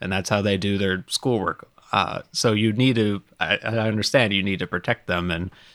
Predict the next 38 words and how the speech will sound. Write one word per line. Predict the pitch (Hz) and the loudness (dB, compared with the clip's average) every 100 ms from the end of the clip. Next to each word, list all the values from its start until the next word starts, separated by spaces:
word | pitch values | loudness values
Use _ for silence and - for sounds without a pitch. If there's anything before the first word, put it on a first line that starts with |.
| _ _ _ _ | _ _ _ _
prevent | - 95 104 98 98 _ - | -4 0 2 2 0 _ -2
malware | 95 95 90 92 | 0 2 0 -2
from | - | -6
potentially | 92 - 92 - 90 | -10 -6 -4 -4 -4
getting | 90 87 82 | -2 -4 -4
installed | 85 - 90 87 | -4 -2 -2 -4
on | - - | -8 -14
there. | - - - - - - - _ _ - | -16 -18 -20 -20 -20 -20 -20 _ _ -4
Um, | 107 95 95 | -2 0 4
so | 131 117 113 - | 6 8 8 4
Apple | 110 131 156 147 | 2 2 6 6
is | 123 | 8
arguing | 120 117 120 117 113 | 6 6 4 4 4
that | 101 95 - _ _ - | 4 2 0 _ _ -8
if | - - | -6 2
they, | 120 107 107 107 107 - - - | 2 4 4 4 4 0 -8 0
that | 123 110 | 4 6
allowing | 104 110 131 131 113 | 6 6 8 6 4
alternative | 107 123 117 110 95 | 4 2 2 2 2
app | 98 101 | 2 2
stores | - 95 85 87 - | -2 -2 0 -2 -2
introduces | 98 - 95 95 92 95 92 | -4 -4 -2 -2 0 -2 -2
major | 95 95 95 92 | -2 -2 0 0
security | - - 95 90 82 82 | 0 -2 -4 -4 -2 -4
issues. | - - - - - - | -4 -8 -8 -8 -8 -12
Uh, | 95 | -10
he | 92 101 | -4 4
said, | - 98 92 92 - - - - _ | 6 6 4 0 -6 -18 -20 -20 _
"If | 139 - | 2 4
you | 131 | 6
were | 117 117 | 8 8
able | 139 151 | 8 6
to | 143 | 6
download | 123 113 127 123 123 120 | 6 6 6 8 8 6
iPhone | 101 110 - 117 117 98 | 4 2 2 4 4 2
and | |
iPad | 92 92 90 90 | 0 0 -2 0
apps | 101 107 113 - | 2 2 4 2